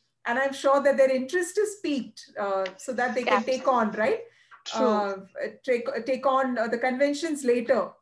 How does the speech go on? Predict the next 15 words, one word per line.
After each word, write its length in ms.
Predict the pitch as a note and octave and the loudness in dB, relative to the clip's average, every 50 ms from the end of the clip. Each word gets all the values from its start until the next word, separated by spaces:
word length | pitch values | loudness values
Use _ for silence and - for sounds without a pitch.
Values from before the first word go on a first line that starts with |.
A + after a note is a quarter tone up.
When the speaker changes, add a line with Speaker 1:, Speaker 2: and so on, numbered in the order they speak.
| _ _ | _ _
Speaker 1:
right? 260 | G#3+ A3 C#4 F#4+ - | -6 -6 -6 -6 -6
That 100 | - A#3 | -6 -4
the 40 | A3 | 0
Speaker 2:
Yes, 220 | G3 F#3 E3 A3 G#3+ | 0 0 -2 -2 -4
Speaker 1:
concrete 360 | A#3 A3+ A3+ A3 C#4 C#4 C#4 C4+ | -2 -2 -2 -2 -2 -2 -2 -2
Speaker 2:
yes. 80 | A#3 | -4
Speaker 1:
experience 500 | A3+ - - - C4+ C4 C4+ D4 D4 C#4+ | -4 -4 -6 -8 -6 -4 -4 -2 -2 0
and 140 | D4+ C4+ A#3+ | 0 0 0
interest 480 | A#3 A3+ A3+ A3+ C#4+ C#4+ C#4 - - C#4+ | 0 -2 -2 -2 -4 -6 -8 -8 -8 -8
is, 360 | C4+ C4 A3 G#3+ - - - A3+ | -8 -8 -8 -10 -14 -14 -10 -8
uh, 260 | G#3 G3+ G3 F#3 F#3+ - - - | -6 -6 -6 -6 -8 -10 -12 -8
is, 260 | - G3+ G#3 G3+ - | -8 -8 -8 -6 -8
is 160 | G#3 G3+ F#3+ | -8 -6 -6
very 220 | G3+ G#3 G#3 A#3 | -6 -8 -6 -6
much 240 | A3+ A#3+ A#3 A3+ - | -6 -6 -8 -8 -12